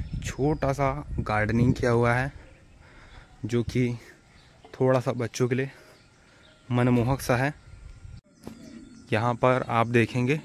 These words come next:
यहाँ पर सीढ़ियाँ हैं। तो यहाँ पर कुछ instruction है, किसी प्रकार के polythene, disposal, शराब की बोतल वगैरह लेके नहीं आना आपको।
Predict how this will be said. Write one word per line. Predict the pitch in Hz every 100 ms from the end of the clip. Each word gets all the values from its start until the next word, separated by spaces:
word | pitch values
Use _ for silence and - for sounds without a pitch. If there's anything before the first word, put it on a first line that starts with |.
| 127
यहाँ | 117
पर | 110 117
सीढ़ियाँ | - 113 120 123
हैं। | 131 170 - - - - - - -
तो | 113
यहाँ | 113
पर | 120
कुछ | 131 139
instruction | 127 - 127 - 143
है, | 160
किसी | - 120 127
प्रकार | 123 123
के | 131
polythene, | 127 117 131
disposal, | 127 - 127 127
शराब | 120 113
की | 120
बोतल | 117 120
वगैरह | 120 120
लेके | 110 127
नहीं | 127
आना | 120 117
आपको। | - 151